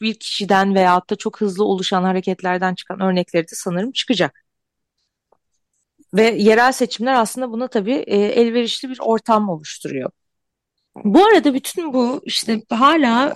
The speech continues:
e, bütün yazımızı çok bereketli, e, muhal-, toplumsal muhalefet oluşturmak için çok bereketli geçebilecek bir dönemi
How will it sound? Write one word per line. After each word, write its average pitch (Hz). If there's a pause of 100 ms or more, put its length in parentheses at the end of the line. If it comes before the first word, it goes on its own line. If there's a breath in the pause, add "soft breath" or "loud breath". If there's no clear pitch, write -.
e, 185
bütün 349
yazımızı 208
çok -
bereketli, 208
e, 175
muhal-, 196
toplumsal 214
muhalefet 196
oluşturmak 208
için 202
çok -
bereketli 208
geçebilecek 190
bir 165
dönemi 185